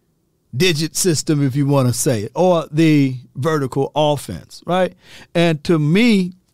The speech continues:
to m-, what I've seen out of Dak Prescott, I like Dak Prescott. I'm not putting him under the bus,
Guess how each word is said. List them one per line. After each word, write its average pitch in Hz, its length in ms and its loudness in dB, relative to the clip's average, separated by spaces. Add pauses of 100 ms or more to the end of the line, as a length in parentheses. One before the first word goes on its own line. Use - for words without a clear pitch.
(200)
to 143 120 -2
m-, 120 500 -2
what 170 200 2
I've 202 340 0
seen 170 280 2
out 143 160 2
of 117 100 -6
Dak 110 260 -4
Prescott, 98 580 -8 (320)
I 190 140 2
like 151 340 -2
Dak 113 260 -4
Prescott. 117 420 -4
I'm 165 220 -2
not 147 300 -4
putting 135 260 -2
him 127 300 -2
under 120 200 -2
the 92 120 -6
bus, 151 420 -2